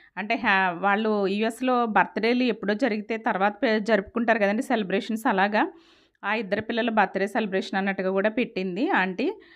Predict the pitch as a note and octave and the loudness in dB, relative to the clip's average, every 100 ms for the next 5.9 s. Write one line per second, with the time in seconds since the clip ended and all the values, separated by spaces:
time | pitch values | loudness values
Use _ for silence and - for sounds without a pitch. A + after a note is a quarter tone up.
0 | - - - G3 G3 G3 F#3+ - A3 G#3 | -20 -20 -12 -4 -2 -2 -2 0 6 8
1 | A#3+ A#3+ C4+ A#3+ A3+ A#3 D#4+ A3 F#3 F3+ | 8 6 2 2 2 2 4 6 6 4
2 | E3 F#3+ G3+ A3+ G#3+ G3 D4 - _ _ | 4 4 2 -2 0 0 -2 -4 _ _
3 | _ G3 A3 A3 C4+ G#3 A#3+ A3+ A3 A3 | _ -8 -6 -2 0 2 2 2 2 2
4 | - G3+ F#3+ A3+ A#3+ A#3 G3+ F#3 G3 B3 | 2 4 4 2 0 2 0 0 2 4
5 | C#4 G#3+ A3 A3 G#3 A3 A3+ G#3 G#3 | 2 0 -2 0 0 0 -2 0 -2